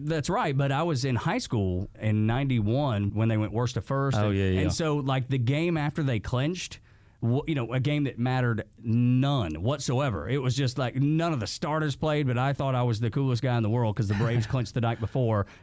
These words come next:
Speaker 1: and I was in the stadium the next day watching them play at the, uh, the Astros when they were in the <laughs>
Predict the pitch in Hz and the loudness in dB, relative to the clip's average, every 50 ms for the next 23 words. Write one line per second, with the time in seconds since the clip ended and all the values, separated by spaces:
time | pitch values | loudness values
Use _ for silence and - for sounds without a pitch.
0 | - _ 127 131 127 123 120 117 117 117 - - - 143 147 143 139 - - 147 | -8 _ 0 2 2 2 2 2 0 0 -2 -2 -2 0 2 2 0 0 0 0
1 | 139 135 131 131 120 120 120 123 123 117 - 135 127 123 123 120 120 117 113 - | 0 2 2 2 2 2 2 2 0 0 0 0 0 2 2 2 2 2 0 0
2 | 123 120 107 120 123 120 113 113 110 - - 113 117 113 110 110 104 101 98 92 | 0 0 2 2 2 2 2 2 0 -2 -2 0 2 2 2 2 2 2 0 0
3 | - 117 117 90 117 127 123 123 - 139 127 110 107 104 98 - - - - - | 0 -2 -2 0 0 0 0 0 0 0 0 2 2 2 0 -2 -6 -10 -20 -10
4 | - - 135 139 139 139 135 131 127 123 120 113 | -4 -2 0 0 2 2 0 0 2 2 2 2